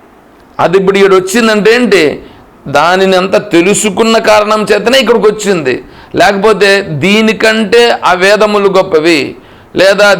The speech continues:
దీనికంటే దానం చేసేది గొప్పది అని వీడికుంటే, లేదంటే దీనికంటే తీర్థయాత్రలు చేస్తే గొప్పది, లేదా దీనికంటే తపస్సు చేస్తే గొప్పది అని కన్నా ఉంటే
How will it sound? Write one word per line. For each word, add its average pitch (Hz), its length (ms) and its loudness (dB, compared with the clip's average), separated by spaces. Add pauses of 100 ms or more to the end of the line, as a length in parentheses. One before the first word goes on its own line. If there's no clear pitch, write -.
దీనికంటే 208 560 0
దానం 190 460 0
చేసేది 196 300 2 (100)
గొప్పది 190 360 0
అని 220 380 0
వీడికుంటే, 185 680 0 (520)
లేదంటే 202 300 0
దీనికంటే 214 480 0 (100)
తీర్థయాత్రలు 214 680 0
చేస్తే 208 200 0
గొప్పది, 165 540 0 (960)
లేదా 202 160 2 (120)
దీనికంటే 226 360 0
తపస్సు 208 460 -2
చేస్తే 220 220 0 (120)
గొప్పది 202 360 0 (200)
అని 214 140 2
కన్నా 226 180 2 (120)
ఉంటే 185 260 2